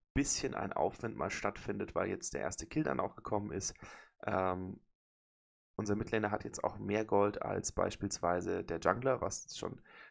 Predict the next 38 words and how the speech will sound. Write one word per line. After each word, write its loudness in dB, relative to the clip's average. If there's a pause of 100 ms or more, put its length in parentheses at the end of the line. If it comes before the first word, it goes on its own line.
(100)
kein 4
so -2
richtig -10
gutes 0
Zeichen 0
ist. -2 (200)
Ähm, -2 (600)
der -2
Jungler 6
des -4
Gegners -4
hat -12
auch -2
null -4
Komma -4
sieben -4
K 0
mehr 0
als -4
der -2
Jungler -2
aus -8
unserem -2
Team -8
hier -6
mit -6
Quillen. -2 (420)
Aber 4
ist 4
natürlich 0
auch 2
immer 2
so -2
ein -6
bisschen -2 (500)
n-, -8
so -2
eine, -2